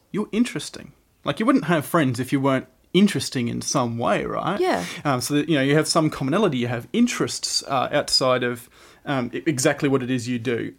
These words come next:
Speaker 1: And it's quite okay and actually necessary to bring that out when you're speaking to a group in a more organised or formal setting.
Speaker 2: Yeah, and that doesn't matter how light or heavy your content is. It doesn't matter what you are talking about.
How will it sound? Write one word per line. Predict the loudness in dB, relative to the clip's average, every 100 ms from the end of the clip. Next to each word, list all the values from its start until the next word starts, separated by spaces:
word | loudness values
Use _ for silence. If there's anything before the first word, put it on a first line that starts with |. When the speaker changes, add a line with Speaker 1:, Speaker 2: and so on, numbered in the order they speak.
| _
Speaker 1:
And | 0 2 2 -2 _ 0 2
it's | 2
quite | 2 2 4 6
okay | 4 4 0 0 -2 -6 -14 _
and | -2 -2
actually | 0 -4 -2 -4 -2
necessary | 0 0 -2 -6 -8 -6 -4
to | -4
bring | 0 0 0
that | 0
out | 0 -2 -8 _ -20 -12
when | -4 -2
you're | 0 -2
speaking | -2 -4 -2 -4
to | -2 -4
a |
group | -2 -2 -4
in | -4 -2 -2 -6 -10 -12 -6
a | -4
more | -2 -2 0 0 0 -2 -4 4
organised | 4 6 2 0 -2
or | -8
formal | -6 -6 -4
setting. | -6 -6 -6 -10 -16 _ _ -20
Speaker 2:
Yeah, | -10 -10 -8 -2
and | 2 2
that | 2
doesn't | 2 0
matter | 2 2 2 0
how | -2 -2 0 -2
light | 0 2 2 0 -4
or | -4
heavy | -4 -2 -2 0 -2 -4 -10
your | -4 4 6 6
content | 2 0 0 -2 -4 -6 -4
is. | -4 -4 -6
It |
doesn't | -8 -8 -6
matter | -4
what | -4 -2 -2 -2
you | -4
are |
talking | -4 -6 -6 -4 -6
about. | -4 -4 -6